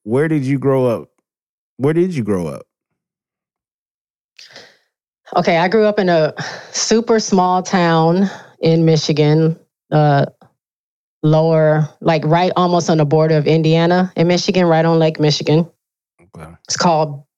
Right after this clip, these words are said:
Speaker 2: Benton Harbor. Uh, and it is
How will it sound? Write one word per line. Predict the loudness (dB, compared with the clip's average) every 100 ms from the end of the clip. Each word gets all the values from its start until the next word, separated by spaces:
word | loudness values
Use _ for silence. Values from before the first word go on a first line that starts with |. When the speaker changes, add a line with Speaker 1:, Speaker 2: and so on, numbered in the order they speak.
| -4
Speaker 2:
Benton | -2 -2 -2 0 2
Harbor. | 2 2 2 0 0 -4 _ _ _ _ _ _ _ _ -6
Uh, | -2 0 2 2 2 -2 -6 -20 _ _ -2
and | 2
it | 2 2
is | 2 2 -2 -6 -16